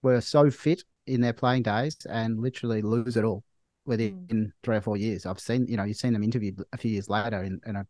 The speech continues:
Speaker 1: on a T V show about that, the sport, and they're suddenly, you know, ten, twenty kilos more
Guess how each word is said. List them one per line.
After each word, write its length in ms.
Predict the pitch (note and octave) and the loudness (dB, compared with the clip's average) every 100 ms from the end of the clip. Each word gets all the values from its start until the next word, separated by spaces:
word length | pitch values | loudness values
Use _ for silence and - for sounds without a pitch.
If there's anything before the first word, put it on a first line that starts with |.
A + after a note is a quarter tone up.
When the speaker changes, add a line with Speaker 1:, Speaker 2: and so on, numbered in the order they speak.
| - | -10
Speaker 1:
on 100 | A2 | -8
a 60 | G2 _ | -8 _
T 140 | A#2 | -4
V 140 | G#2+ A#2 | 0 -2
show 200 | A2+ G2 | -2 -4
about 240 | - F#2+ - | -2 -6 -6
that, 140 | F#2+ - _ | -12 -12 _
the 80 | G2+ | -14
sport, 340 | - B2 A2+ | -2 0 2
and 160 | D#2 G2 - - - _ | -2 -8 -8 -20 -20 _
they're 100 | G2 | -6
suddenly, 480 | F#2+ A#2+ G#2+ G2+ F#2+ - | -2 0 0 -4 -6 -8
you 100 | G2+ | -6
know, 160 | G#2 - _ _ _ | -6 -8 _ _ _
ten, 280 | - B2+ A2+ - _ | -2 2 2 -2 _
twenty 280 | - A#2 G#2+ | -4 -2 -2
kilos 400 | - A#2 G#2+ - A2 G2 - | -2 0 0 0 -2 -2 -6
more 260 | G#2+ G#2 | -6 -6